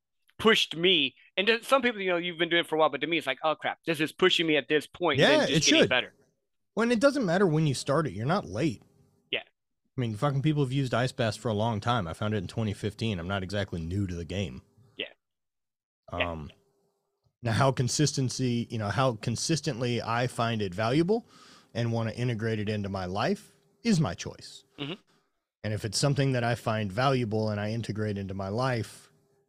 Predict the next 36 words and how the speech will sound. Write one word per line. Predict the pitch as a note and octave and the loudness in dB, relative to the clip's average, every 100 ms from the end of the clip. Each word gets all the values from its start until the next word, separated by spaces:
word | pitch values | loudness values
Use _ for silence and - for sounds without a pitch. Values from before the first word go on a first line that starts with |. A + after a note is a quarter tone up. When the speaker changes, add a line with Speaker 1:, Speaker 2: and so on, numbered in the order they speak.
| _ _ _ _ _ | _ _ _ _ _
Speaker 2:
then | C3 C3 | 0 2
I | |
have | B2+ - | 0 -2
to | |
decide, | A2 G#2+ A#2 A2 | -4 -2 -2 -2
is | A2 G2 | -2 -4
this | A2 | -4
something | - G#2 G#2 F#2+ | -4 -4 -4 -6
I'm | F#2+ | -6
permanently | - G#2+ F#2+ F2+ E2 E2 | -4 -4 -4 -8 -10 -10
adding | D#2 C#2 C#2 | -10 -12 -14
into | D2 C2+ - | -14 -16 -14
my | D2 | -14
life? | B1 - - - _ _ _ _ _ _ | -12 -16 -20 -20 _ _ _ _ _ _
And | F2+ F#2+ | -14 -6
some | G#2 | -6
things, | G#2+ A#2 A#2 | -2 -2 0
yeah, | A2 F3 | 0 -2
and | A3+ D#3 | -4 -4
some | F3 F3 | -2 0
things | G3 F3 | -2 -2
not. | B3+ G3+ _ _ _ _ _ - _ _ | -4 -6 _ _ _ _ _ -20 _ _
Speaker 1:
Mm-hmm. | D3+ G3+ _ _ _ _ | -8 -8 _ _ _ _
Yeah, | C#4+ - | -2 0
'cause | E3 - | -2 0
sometimes | E3+ D#3 E3+ E3 C#3 | -2 0 -2 -2 -2
you | C#3+ | -4
do | C3 D3 | -2 -2
something, | E3 E3+ | -2 -2
you | D#3 C#3 | 0 0
get | C#3 | 0
the | C#3 | -2
experience, | - - D#3 E3+ - C#3+ | -2 2 2 2 -2 -4
like | C3+ | -2
you | C#3+ | 0
said, | - D3+ | 2 0